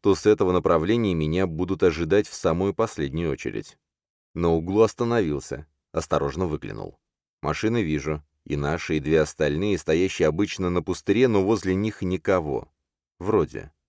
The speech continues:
Подождал ещё, приглядываясь. Нет, точно никого. Достал телефон, набрал технолога. «Я уже здесь». «Они ушли, и я слышал, как машина уехала.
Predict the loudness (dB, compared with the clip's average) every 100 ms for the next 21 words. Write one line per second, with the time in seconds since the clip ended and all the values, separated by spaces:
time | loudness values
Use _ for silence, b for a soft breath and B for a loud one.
0 | _ -4 0 0 2 2 2 -6 -2 -2
1 | 0 -4 2 4 4 2 0 -4 _ _
2 | -8 -4 -2 -2 -4 -4 -10 -6 -6 -6
3 | -10 _ _ _ _ _ 0 0 2 -2
4 | -2 -8 -4 -4 -4 _ _ _ _ _
5 | -4 0 2 0 -2 -10 -10 -10 -12 -14
6 | _ _ _ _ _ _ _ _ _ 4
7 | 8 8 6 4 4 2 0 _ _ _
8 | -6 0 4 4 4 2 2 4 4 6
9 | 4 4 0 2 4 2 2 0 0 2
10 | 2 4 4 4 0 -2